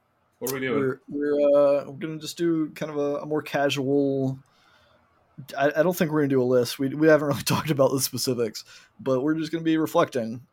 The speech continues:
Speaker 2: I guess, doing, doing, like, a one-year reflection because, as we mentioned, this is our fifty-second episode
Speaker 1: One
Speaker 2: that
Speaker 1: whole year.
Speaker 2: you're listening to. We've been doing this for a full year now, which is awesome and exciting, and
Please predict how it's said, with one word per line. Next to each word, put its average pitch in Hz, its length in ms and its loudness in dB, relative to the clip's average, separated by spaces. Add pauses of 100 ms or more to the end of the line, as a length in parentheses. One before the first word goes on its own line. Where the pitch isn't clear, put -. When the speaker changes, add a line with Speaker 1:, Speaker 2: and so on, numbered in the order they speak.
Speaker 2:
I 120 40 -8
guess, 117 420 -2
doing, 120 340 -6
doing, 127 160 -2
like, 123 140 -4
a 131 40 0
one-year 127 360 0
reflection 120 500 -4
because, 113 320 -8
as 120 220 -4
we 127 80 -12
mentioned, 127 240 -8
this 147 120 -10
is 185 60 -10
our 170 100 -2
fifty-second 165 680 -6
episode 127 460 -4 (360)
Speaker 1:
One 143 200 -4
Speaker 2:
that 165 80 0
Speaker 1:
whole - 80 4
year. - 100 -4 (380)
Speaker 2:
you're 123 100 -14
listening - 260 -18
to. 117 120 -12
We've 117 140 -10
been 123 100 -12
doing 123 160 -6
this 123 100 -10
for 123 140 -8
a 123 40 -6
full 120 180 -6
year 120 120 -4
now, 113 260 -6 (420)
which 120 140 -8
is 117 320 -8
awesome 120 460 -4
and 113 100 -12
exciting, 110 640 -8 (140)
and 113 440 -12